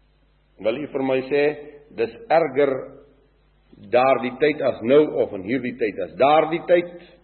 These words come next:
Dis toe hierdie profesie vervul is, waarin die tempel ontreinig is en die gruwel in die tempel opgerig is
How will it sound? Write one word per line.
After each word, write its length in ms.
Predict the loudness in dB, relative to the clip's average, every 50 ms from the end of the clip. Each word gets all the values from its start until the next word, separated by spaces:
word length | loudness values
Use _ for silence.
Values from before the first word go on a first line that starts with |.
| _ _ _ _ _ _ _ _ _ _ _ _ _ _ _ _ _ _ _ _ _ _ _ _ _ _ _ _ _ _ _ _ _ _ _ _ _ _ _ _ _ _ _ -2
Dis 160 | -2 -2 0
toe 140 | -4 -2 0
hierdie 240 | 0 0 0 -2 -2
profesie 460 | 0 0 0 2 0 -4 -6 -6 -8 -6 -6
vervul 480 | -6 -8 -8 -2 0 2 2 4 2 0
is, 100 | 0 -2 -10 -18 -20 -20 -20 _ _ _ _ _ _ _ _ _ _ _ _ _
waarin 320 | 0 2 4 4 2 0 0
die 160 | -2 -4 -6 -2
tempel 420 | 0 0 0 0 0 2 2 4 6 6 6 4 4 2 0 -2 -8 -14 -18 -20 -20 -20 _ _ _ _ _ _ _ _ _ _
ontreinig 720 | 0 0 0 -2 -4 0 2 4 4 6 4 4 2 2 0
is 160 | 0 0 0 -2 -8
en 80 | -8 -8
die 100 | -8 -8
gruwel 440 | -6 -4 -2 2 2 4 4 4 2
in 80 | 0
die 80 | -2 0
tempel 400 | 0 0 0 2 0 -2 -2 0 -2 -2
opgerig 480 | -2 -2 0 0 2 2 2 0 0 -2
is 100 | -4 -4